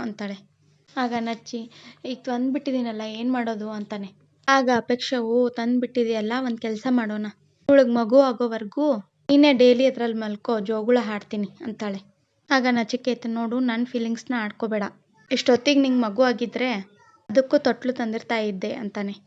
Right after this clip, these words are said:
ಆಗ ಅವರಪ್ಪ, "ಆ ನಚ್ಚಿ, ಸಂಗೀತ ತರೋದು ತಂದ್ಬಿಟ್ಟಿದಾನೆ, ಈಗ ಏನು ಮಾಡಕ್ಕಾಗಲ್ಲ, ಒಂದ್ ಕೆಲ್ಸ ಮಾಡೋಣ, ನಮ್ ಮನೇಲಿ ಕೃಷ್ಣನ್ ವಿಗ್ರಹ ಇದೆಯಲ್ಲ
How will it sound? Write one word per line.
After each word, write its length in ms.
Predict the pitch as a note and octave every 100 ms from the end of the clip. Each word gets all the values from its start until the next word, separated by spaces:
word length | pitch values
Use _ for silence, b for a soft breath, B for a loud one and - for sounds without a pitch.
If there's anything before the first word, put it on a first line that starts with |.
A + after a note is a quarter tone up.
| _ _ _ -
ಆಗ 240 | A3+ A#3+ A3+
ಅವರಪ್ಪ, 360 | A3 A3 A3 A#3+ G3+
"ಆ 120 | A3+ A#3
ನಚ್ಚಿ, 420 | G#3 G#3 - A#3 G3+ _ _ _ _ -
ಸಂಗೀತ 280 | B3+ B3 B3 A3+
ತರೋದು 380 | A3+ A#3 B3 C4
ತಂದ್ಬಿಟ್ಟಿದಾನೆ, 720 | A#3+ A3+ A3+ A3 A3 G3+ G3+ - _ _ _ -
ಈಗ 120 | B3 B3
ಏನು 200 | A#3 C4+
ಮಾಡಕ್ಕಾಗಲ್ಲ, 520 | B3+ A3 A3+ A3 G#3+ G#3
ಒಂದ್ 160 | G#3
ಕೆಲ್ಸ 240 | G#3 G#3+ B3+
ಮಾಡೋಣ, 320 | A#3+ G3+ G3+ G3 - _ D4
ನಮ್ 140 | C4+
ಮನೇಲಿ 280 | B3 C4 C#4
ಕೃಷ್ಣನ್ 420 | C#4 C4 C4 C4
ವಿಗ್ರಹ 340 | B3 A3+ A#3+ A#3 A#3
ಇದೆಯಲ್ಲ 360 | G#3+ G#3 G#3